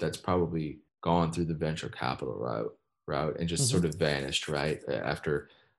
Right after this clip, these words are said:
Speaker 1: you know, sort of decades, maybe the last twenty-five,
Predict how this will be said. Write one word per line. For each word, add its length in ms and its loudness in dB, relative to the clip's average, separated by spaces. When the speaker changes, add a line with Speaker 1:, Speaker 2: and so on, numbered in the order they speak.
Speaker 1:
you 60 -4
know, 40 0
sort 220 2
of 80 -8
decades, 500 2
maybe 140 2
the 80 0
last 300 0
twenty-five, 1400 0